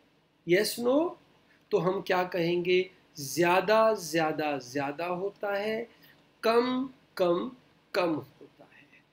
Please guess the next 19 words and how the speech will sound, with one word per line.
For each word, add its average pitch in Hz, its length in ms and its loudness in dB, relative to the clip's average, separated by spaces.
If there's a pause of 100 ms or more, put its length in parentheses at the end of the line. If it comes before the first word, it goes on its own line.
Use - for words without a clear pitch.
(420)
More, 214 680 6 (260)
more, 180 380 4 (320)
more, 226 420 2 (1400)
less, 214 440 2 (200)
less, 170 360 0 (140)
less, - 280 -10 (420)
लम्बा, 185 320 2
लम्बा, 170 340 2
लम्बा, 139 340 -6 (200)
हाँ? 349 140 -10 (500)
लम्बा, 175 320 0
लम्बा, 151 320 0
लम्बा, 131 340 -10
less, 180 360 2
less, 165 280 2
less, 190 280 2 (400)
more, 196 320 6
more, 151 240 -6
more, - 160 -8